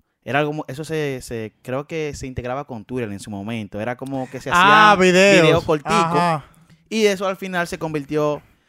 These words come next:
Speaker 1: creo que
Speaker 2: Pero,
Speaker 1: parte de las historias
Speaker 2: pero
Speaker 1: igual.
Speaker 2: cayó, cayó porque, eh, Twitter le hizo una contrajugada. Tú lo que hacías, ya yo me acordé de
Speaker 1: Ajá.
Speaker 2: Vine lo que hacía es que tú hacías en vivo,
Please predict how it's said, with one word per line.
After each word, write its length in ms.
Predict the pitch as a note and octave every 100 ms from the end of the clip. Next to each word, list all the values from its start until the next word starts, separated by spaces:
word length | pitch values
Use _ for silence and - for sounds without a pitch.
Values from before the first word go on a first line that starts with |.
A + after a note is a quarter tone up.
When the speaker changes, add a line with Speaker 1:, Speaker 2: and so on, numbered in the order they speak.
| _ _ _ -
Speaker 1:
creo 180 | C3+
que 160 | D3+ C#3
Speaker 2:
Pero, 180 | E3 F3
Speaker 1:
parte 180 | D#3 D3+
de 40 |
las 120 | C#3+
historias 260 | C3 - E3
Speaker 2:
pero 100 | E3+
Speaker 1:
igual. 160 | D3+ E3+
Speaker 2:
cayó, 400 | E3 F#3 G3 F3+
cayó 340 | F3 D#3+ F3
porque, 460 | F3+ F#3+ F3 E3 E3
eh, 240 | E3+ D#3 D3
Twitter 280 | E3 F3 F#3+
le 160 | F3+
hizo 180 | E3+ F3
una 140 | E3+ E3
contrajugada. 640 | D#3+ D#3 D3+ C3+ A2+ A2 _ _ _ _ _
Tú 120 | F3
lo 100 | G3
que 60 | G3+
hacías, 320 | F#3+ G3 F#3
ya 120 | D#3
yo 100 | D#3
me 60 | D#3+
acordé 280 | D3+ C3+ C3
de 120 | B2+ -
Speaker 1:
Ajá. 420 | B2 A#2+ B2+ F#3 -
Speaker 2:
Vine 320 | D#3 G#3 A#3
lo 100 | G3
que 80 | F3+
hacía 160 | E3+ G#3
es 60 |
que 80 | F3
tú 420 | E3+ F#3 G3 G3+
hacías 280 | F3+ F#3+ F#3+
en 100 | G3+
vivo, 300 | C#4 F#3+ A3